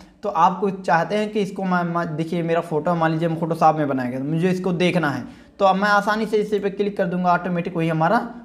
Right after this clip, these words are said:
खुल जाएगा। देखिए खुल रहा है, Photoshop सेवन में है ये,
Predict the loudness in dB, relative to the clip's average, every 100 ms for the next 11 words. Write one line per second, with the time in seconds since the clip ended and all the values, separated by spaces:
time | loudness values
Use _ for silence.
0 | -2 0 0 -2 -6 -12 -16 _ _ _
1 | _ _ _ _ _ _ _ _ _ -20
2 | -6 -2 -2 -2 -2 2 2 2 0 -6
3 | -8 -4 -4 0 0 0 0 0 0 0
4 | 0 2 2 2